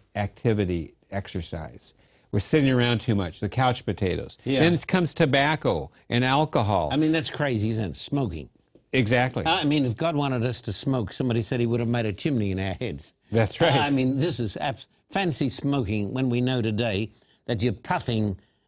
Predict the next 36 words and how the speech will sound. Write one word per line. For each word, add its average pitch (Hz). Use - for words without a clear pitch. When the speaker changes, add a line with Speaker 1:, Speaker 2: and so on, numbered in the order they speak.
Speaker 2:
uh, 104
cancer 113
down 131
into 113
your 113
lungs. 82
Speaker 1:
That's 95
right. 139
It's 95
Speaker 2:
So 131
Speaker 1:
addictive. 104
Speaker 2:
Yeah. 127
America's 175
healthcare 160
crisis, 165
that's 160
what 143
we're 135
talking 143
about 131
today, 131
friends. 123
And 135
we 127
want 143
to 131
tell 151
you 131
how 123
you 123
can 113
live 98
longer 175
and 113
look 127
better 151